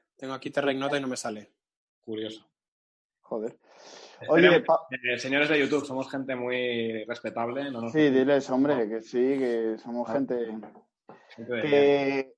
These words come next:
Speaker 3: jo-, y esto, Jorge, también te afectará a ti, que imagino que estarás muy al-, muy atento a este tema económico, pero todas las medidas que ha propuesto Trump, no quiero abrir el melón, no quiero abrir el melón, que
Speaker 1: Hmm.
Speaker 3: tenemos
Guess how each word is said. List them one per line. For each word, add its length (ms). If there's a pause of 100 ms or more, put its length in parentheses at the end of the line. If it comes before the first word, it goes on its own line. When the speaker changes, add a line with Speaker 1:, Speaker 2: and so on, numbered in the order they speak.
(480)
Speaker 3:
jo-, 200
y 120
esto, 300
Jorge, 360
también 260
te 60
afectará 420
a 80
ti, 140
que 100
imagino 380
que 60
estarás 380
muy 140
al-, 600
muy 180
atento 420
a 140
este 300
tema 280
económico, 540
pero 300
todas 220
las 180
medidas 420
que 80
ha 80
propuesto 640
Trump, 380 (1000)
no 220
quiero 200
abrir 280
el 100
melón, 460
no 140
quiero 160
abrir 200
el 60
melón, 260
que 60
Speaker 1:
Hmm. 40
Speaker 3:
tenemos 200